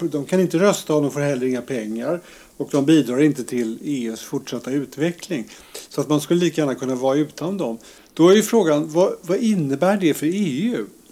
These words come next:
Förstår du vad jag menar? Alltså, vad, vad skulle sån, ett sånt avhopp från, E-, från Ungerns sida egentligen innebära? För man skulle kunna säga,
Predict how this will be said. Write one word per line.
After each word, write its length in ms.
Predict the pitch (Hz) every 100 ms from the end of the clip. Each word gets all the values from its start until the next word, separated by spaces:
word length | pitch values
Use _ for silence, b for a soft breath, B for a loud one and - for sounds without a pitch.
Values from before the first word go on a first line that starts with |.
| _
Förstår 240 | - 160 165
du 60 |
vad 100 | 170
jag 80 | 175
menar? 140 | 165
Alltså, 200 | 131 143
vad, 160 | 151 156 -
vad 220 | 165 160
skulle 280 | 156 170 170
sån, 400 | 165 156 143 143 B B B -
ett 100 | 147
sånt 260 | 156 139
avhopp 1000 | 156 180 175 135 117 104 - 202 214 - -
från, 260 | 160 156
E-, 280 | 165 165 151
från 240 | 147 156
Ungerns 540 | 151 131 127 131 - -
sida 420 | - 160 117 127
egentligen 440 | 143 117 139 170 135
innebära? 380 | 113 180 190
För 120 | 120 156
man 80 |
skulle 200 | 135 160
kunna 180 | 151 208
säga, 420 | 208 196 156 143